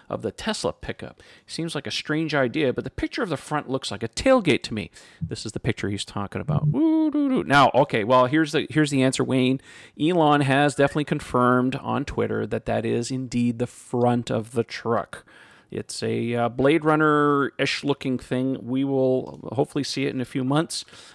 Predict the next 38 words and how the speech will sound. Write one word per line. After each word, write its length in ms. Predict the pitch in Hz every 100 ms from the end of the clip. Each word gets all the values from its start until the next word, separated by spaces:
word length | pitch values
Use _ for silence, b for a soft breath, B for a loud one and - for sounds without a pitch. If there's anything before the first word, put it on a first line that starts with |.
| B -
But, 280 | 120 -
uh, 320 | 123 117 117 110
yeah, 220 | 120 107
it's, 260 | 101 - -
it's 200 | - -
not 160 | 165
gonna 120 | 208 190
look 140 | 190
like 140 | 185 180
your 100 | 170
normal 500 | 156 151 151 139 120
pickup 320 | 117 - -
truck. 240 | - 120
I 80 | -
think 180 | 120 117
Tesla's 340 | 131 123 120
finally 380 | - 131 131 139
decided 540 | 123 120 - 127 127 117
to 80 |
pull 220 | - 139 135
out 120 | 113
all 140 | 156
the 80 | 208
stops 400 | - 165 - - B B B B B
on 120 | 117
this 100 | 127
particular 340 | - 139 127 120
product 460 | - 123 117 117
and 160 | 110 110
really 220 | 139 147
make 240 | 123 127 123
it 100 | 110
look 160 | 117
sci-fi 520 | - 120 117 113 110
so 140 | 113 107
that 120 | 107
people 240 | - 131 113
go, 300 | 101 78